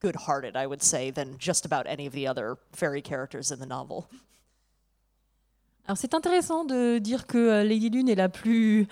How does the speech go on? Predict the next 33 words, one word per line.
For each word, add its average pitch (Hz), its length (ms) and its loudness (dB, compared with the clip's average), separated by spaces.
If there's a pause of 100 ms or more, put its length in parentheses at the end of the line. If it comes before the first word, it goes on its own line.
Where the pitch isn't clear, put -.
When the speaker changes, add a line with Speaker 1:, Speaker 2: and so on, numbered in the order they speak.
(300)
Speaker 2:
la 208 100 4
plus 285 160 0
sympa, 262 440 2 (200)
<laughs> 226 200 0
parce 214 220 2
que 220 80 2
techniquement, 247 640 0
comme 254 180 0
elle 240 120 2
est 226 80 0
en 208 100 0
disgrâce 202 640 0 (380)
et 196 60 -2
qu'elle 185 200 4
essaye 226 300 2
de 185 180 0
recouvrer 185 560 0
une 190 140 -2
place, 196 320 0
un 170 120 -2
statut 196 300 0
social 208 420 0
au 180 60 0
sein 190 140 0
de 175 60 0
la 165 80 2
cour, 302 380 0 (380)
en 208 100 2
général, 247 600 2
pour 202 160 -8
ça, 208 380 -2
il 202 140 -2
faut, 220 440 2